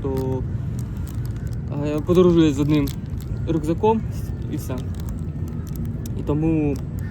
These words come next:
вага впливає так потрішки, потрішки, потрішки, і вже, якби, нормально,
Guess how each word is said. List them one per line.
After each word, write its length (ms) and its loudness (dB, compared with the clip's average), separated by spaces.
вага 440 2
впливає 400 0
так 120 -2
потрішки, 340 0
потрішки, 360 -2
потрішки, 560 0
і 100 0
вже, 100 0
якби, 240 0
нормально, 720 0